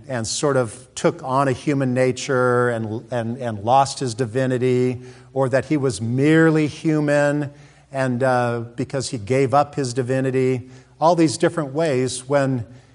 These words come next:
uh, the Gospels present, uh, Jesus,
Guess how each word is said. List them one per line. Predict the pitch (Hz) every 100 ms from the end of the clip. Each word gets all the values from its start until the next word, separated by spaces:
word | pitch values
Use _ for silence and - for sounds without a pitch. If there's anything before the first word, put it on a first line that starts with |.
| _ -
uh, | 131 123 120 - _ _ _ _ - 127
the | 135
Gospels | 151 180 185 - 151
present, | - 143 110 123 170 131 117 - - - _ _ _ _ _ _ _ _ _ _ _
uh, | 135 123 120
Jesus, | 107 92 190 196 123 107 110 - -